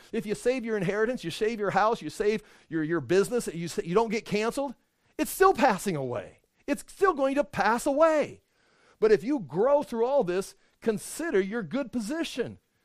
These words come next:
you, your high position. You're, you're building stuff that's gonna last forever. In fact,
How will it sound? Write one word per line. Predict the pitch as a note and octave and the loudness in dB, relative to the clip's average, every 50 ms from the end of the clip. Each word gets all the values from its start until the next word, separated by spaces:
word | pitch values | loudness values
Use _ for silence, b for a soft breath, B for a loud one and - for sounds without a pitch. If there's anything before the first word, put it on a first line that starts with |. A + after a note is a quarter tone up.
| _ _ _ _ | _ _ _ _
you, | - F3+ B3 C#4+ - - | -8 -8 -8 -8 -8 -6
your | G3 A3+ A#3+ G#3 | -2 0 0 2
high | - B3 D4 E4+ | 2 2 0 0
position. | E4+ C4 A3+ F3+ G#3 - - F#3+ | 0 -2 -2 -2 -2 -2 -4 -6
You're, | A3+ C4+ - - | -12 -12 -12 -10
you're | G3+ C4 D#4+ D4 | -8 -8 -8 -8
building | - D3 D3 C#3+ C#4 E4 D#4+ C4+ | -8 -8 -6 -4 -4 -2 -2 -4
stuff | A3 - A#3 A3+ | -4 -4 -2 -2
that's | A#3 A3 - | -2 -2 -2
gonna | A#3+ A3+ G#3+ | 0 0 0
last | G#3+ G#3+ A3 A#3+ B3 A3 - - - | 2 2 2 0 -2 -4 -8 -14 -12
forever. | - B3 C4 C#4 C#4+ D4+ D4+ C4 G3+ G2 - _ _ _ _ _ _ _ _ _ _ _ _ | -10 -8 -8 -6 -8 -8 -8 -10 -12 -14 -16 _ _ _ _ _ _ _ _ _ _ _ _
In | - D4+ | -8 -4
fact, | A3 - D4 C#4 C#4 C#4 - | 0 0 2 2 0 -2 -4